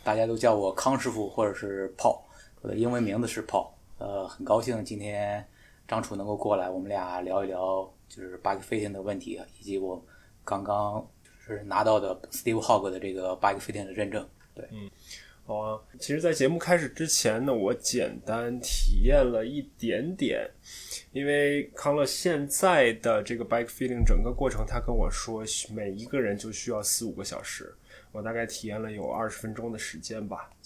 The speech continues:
Speaker 2: 也跟自行车，其实我体验的这一部分跟自行车完全没有关系，是在，是，就是在一个平地上面，然后做一些身体基础的一些测试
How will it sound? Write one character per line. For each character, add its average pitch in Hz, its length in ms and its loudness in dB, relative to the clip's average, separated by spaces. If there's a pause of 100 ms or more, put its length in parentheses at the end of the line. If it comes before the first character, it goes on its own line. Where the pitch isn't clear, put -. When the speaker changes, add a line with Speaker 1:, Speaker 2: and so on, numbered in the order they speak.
(160)
Speaker 2:
也 107 120 -8 (160)
跟 131 160 0
自 131 140 2
行 131 140 0
车， 135 320 0
其 - 180 2
实 147 140 0
我 123 200 4
体 117 220 -4
验 117 100 0
的 123 60 0
这 120 160 -4
一 123 80 0
部 131 180 -4
分 87 380 -8
跟 107 160 -14
自 - 140 -12
行 110 100 -8
车 113 180 -6
完 107 220 -4
全 - 180 -6
没 110 140 -2
有 107 100 -2
关 101 400 -8
系， - 240 -12
是 - 240 -12
在， 87 400 -4 (380)
是， - 220 -8
就 139 200 -4
是 123 160 -2
在 110 260 4
一 104 100 -6
个 107 280 0 (160)
平 104 320 -10
地 127 160 2
上 101 160 -2
面， 87 240 -6
然 95 140 -12
后 107 140 -10
做 117 200 -2
一 98 80 -2
些 98 300 -4
身 - 480 -2
体 - 240 -8
基 117 240 -6
础 - 260 -10
的 - 80 -14
一 80 80 -8
些 - 160 -8
测 101 300 -4
试 - 320 -4